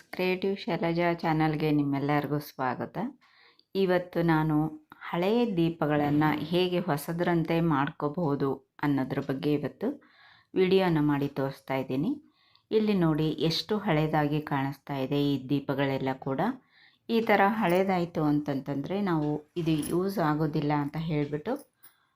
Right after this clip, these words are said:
ಬಿಸಾಕ್ಬಿಡ್ತೀವಿ. ಅದ್ರ ಬದಲಾಗಿ ನಾವು ಈ ಥರದ ಎಲ್ಲ ಒಂದು ದೀಪಗಳನ್ನ ನೀಟಾಗಿ ವಾಶ್ ಮಾಡ್ಕೊಂಡು ನಂತರ ಅದ್ರ ಮೇಲೆ ನಾವು ಈ ಥರ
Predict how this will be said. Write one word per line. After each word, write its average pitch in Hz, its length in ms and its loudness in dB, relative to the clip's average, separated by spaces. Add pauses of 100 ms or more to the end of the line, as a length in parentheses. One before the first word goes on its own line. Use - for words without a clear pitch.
(140)
ಬಿಸಾಕ್ಬಿಡ್ತೀವಿ. 196 840 -2 (280)
ಅದ್ರ 185 200 0
ಬದಲಾಗಿ 151 600 0
ನಾವು 139 300 -2 (300)
ಈ 165 100 0
ಥರದ 147 420 -2 (320)
ಎಲ್ಲ 147 260 -2 (160)
ಒಂದು 156 340 2
ದೀಪಗಳನ್ನ 151 640 0 (680)
ನೀಟಾಗಿ 185 600 0 (460)
ವಾಶ್ 151 380 0
ಮಾಡ್ಕೊಂಡು 147 580 -2 (280)
ನಂತರ 208 440 2 (320)
ಅದ್ರ 160 240 0
ಮೇಲೆ 160 360 2
ನಾವು 151 300 0 (920)
ಈ 190 140 0
ಥರ 170 200 0